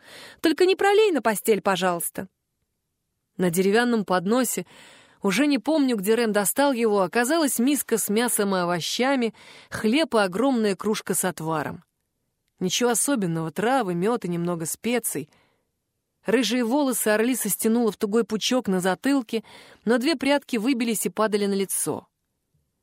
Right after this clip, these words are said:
Я не выдержал, пальцами отвёл их назад. Как и все рыжие, Арлиса моментально покраснела.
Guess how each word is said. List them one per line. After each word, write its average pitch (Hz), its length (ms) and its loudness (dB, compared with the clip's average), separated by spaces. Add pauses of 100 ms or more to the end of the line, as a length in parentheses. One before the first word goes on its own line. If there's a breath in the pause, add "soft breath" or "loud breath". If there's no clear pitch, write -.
(140)
Я 190 240 0
не 185 120 0
выдержал, 202 600 -2 (480)
пальцами 190 500 0
отвёл 180 340 -2
их 175 120 -6
назад. 170 560 -6 (920)
Как 196 200 -4
и 190 40 0
все 185 220 -2
рыжие, 185 420 -2
Арлиса 190 380 -2
моментально 185 600 0
покраснела. 185 800 -6